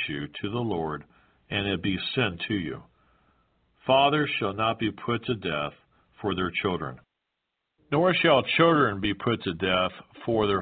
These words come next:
fathers. A person shall be put to death for his own sin. You shall not pervert justice, due the stranger, or the fatherless, nor take a widow's garment as a pledge.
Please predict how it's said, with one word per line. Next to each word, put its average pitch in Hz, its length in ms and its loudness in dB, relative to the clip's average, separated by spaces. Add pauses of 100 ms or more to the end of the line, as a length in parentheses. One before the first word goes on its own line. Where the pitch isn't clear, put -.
fathers. 92 480 0 (560)
A 104 140 4
person 143 520 0
shall 110 160 2
be 98 140 -2 (160)
put 123 220 2
to 101 100 -4
death 87 400 0 (180)
for 92 140 -2
his 85 240 -4
own 95 320 -4
sin. 57 220 -10 (920)
You 131 240 0
shall 127 160 4
not 131 320 4
pervert 113 520 -2
justice, 101 600 -2 (540)
due 131 300 2
the 110 120 -2 (100)
stranger, 95 640 -4 (420)
or 131 320 4
the 120 200 0
fatherless, 85 560 2 (680)
nor 110 160 2
take 139 400 0
a 107 120 2
widow's 117 480 0
garment 90 420 -2
as 87 260 -2
a 82 100 -6 (140)
pledge. 69 300 -6